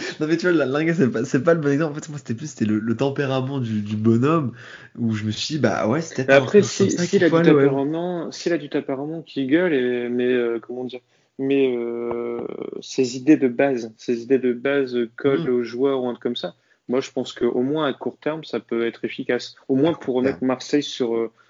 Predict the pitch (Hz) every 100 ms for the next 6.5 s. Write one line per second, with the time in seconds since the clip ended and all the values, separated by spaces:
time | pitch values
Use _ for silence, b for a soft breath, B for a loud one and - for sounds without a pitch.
0 | _ - 120 - - - 135 127 113 _
1 | _ _ B B B B B 113 117 117
2 | 113 110 123 117 107 - 117 104 107 120
3 | - 101 - 107 107 120 110 107 107 110
4 | 110 - 101 98 - 101 92 107 101 104
5 | 104 - - 110 107 110 127 127 117 123
6 | 120 117 117 110 107